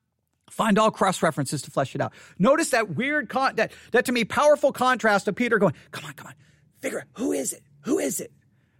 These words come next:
"Peter, you're gonna deny me three times." That, that to me is just powerful, right? That's just, to me, powerful. Then how does, how does the words of, how does the, the, the betrayal and the denial connect to John fourteen, one through six?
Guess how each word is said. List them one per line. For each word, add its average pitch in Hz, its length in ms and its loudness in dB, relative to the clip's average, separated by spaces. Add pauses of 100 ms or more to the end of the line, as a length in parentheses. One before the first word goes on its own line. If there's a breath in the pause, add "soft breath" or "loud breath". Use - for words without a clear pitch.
"Peter, 208 360 4
you're 185 220 2
gonna 180 240 2
deny 156 260 0
me 151 100 -2
three 139 200 -6
times." - 320 -8
That, - 180 -6
that - 180 -8
to 180 80 -10
me 151 160 -8
is 117 80 -12
just 127 180 -14
powerful, - 440 -14 (480)
right? 151 200 -4 (1000)
That's 151 200 -4
just, - 260 -6 (120)
to 156 80 -2
me, 139 100 0
powerful. 117 400 -8 (360 soft breath)
Then 226 160 2
how 247 260 4
does, 302 240 2 (220 soft breath)
how 254 160 4
does 285 180 2
the 247 100 2
words 247 380 4
of, 202 180 2
how 247 160 2
does 262 200 -2
the, 214 100 4
the, 170 680 -2
the 151 220 -2
betrayal 240 480 2
and 220 140 2
the 196 80 2
denial 190 360 2
connect 196 360 -2
to 185 80 -8
John 180 260 0
fourteen, 180 400 -2
one 156 180 -2
through 151 180 -4
six? - 500 -10